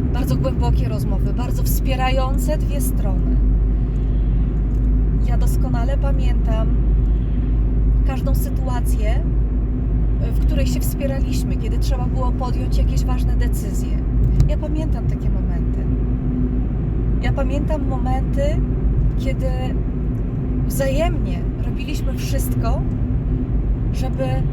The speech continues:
dodać sobie skrzydeł. Więc to nie jest tak,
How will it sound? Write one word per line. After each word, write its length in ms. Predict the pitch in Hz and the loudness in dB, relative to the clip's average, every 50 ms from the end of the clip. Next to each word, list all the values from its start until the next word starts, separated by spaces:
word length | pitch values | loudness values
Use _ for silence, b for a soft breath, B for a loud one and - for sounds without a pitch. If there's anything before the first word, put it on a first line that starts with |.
| - - - | -2 -2 -4
dodać 280 | - - - - - | -4 -4 -4 -4 -4
sobie 260 | - - - - - - | -4 -4 -4 -4 -4 -4
skrzydeł. 520 | - - - - - - 220 - - - - - - - - - - - - - | -4 -4 -4 -4 -4 -4 -4 -4 -4 -4 -4 -4 -2 -2 -2 -2 -2 -2 -2 -2
Więc 280 | - - - - - - | 0 0 0 0 0 0
to 80 | - | 0
nie 240 | - - 285 285 294 | -2 -2 -4 -4 -4
jest 280 | - - - - - - | -4 -4 -2 -2 -2 -2
tak, 260 | 320 320 330 - | -2 -2 -2 -4